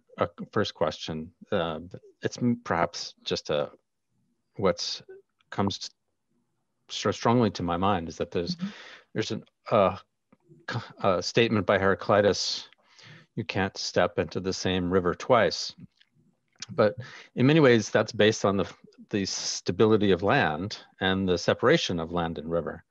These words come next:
Speaker 1: And so you're really b-, basically asking Heraclitus to, like, take a step back and say, "Sorry, sir, it's even worse than you thought." Right?
Speaker 2: <laughs> Exactly.
Speaker 1: There is no stability, uh, and stability is, is very much a social construct.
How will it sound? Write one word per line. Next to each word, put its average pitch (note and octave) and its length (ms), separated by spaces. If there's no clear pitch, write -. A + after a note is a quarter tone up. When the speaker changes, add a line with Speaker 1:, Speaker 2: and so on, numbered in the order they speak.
Speaker 1:
And A2 100
so B2 80
you're A2+ 200
really B2 240
b-, A#2 300
basically G#2+ 420
asking F#2 400
Heraclitus F2+ 640
to, - 120
like, D#2+ 160
take F#2+ 160
a G2+ 60
step - 260
back G#2+ 360
and E2+ 120
say, F2 200
"Sorry, A2 420
sir, F2+ 280
it's G2 160
even G#2+ 260
worse A2 300
than F#2 180
you E2 100
thought." - 560
Right? - 320
Speaker 2:
<laughs> - 0
Exactly. G#3+ 580
Speaker 1:
There B2+ 160
is C3 280
no A2+ 200
stability, E2+ 800
uh, G2 240
and G2+ 120
stability G2 580
is, E2+ 340
is F2+ 220
very F#2+ 260
much E2+ 260
a G2 40
social F2 360
construct. - 720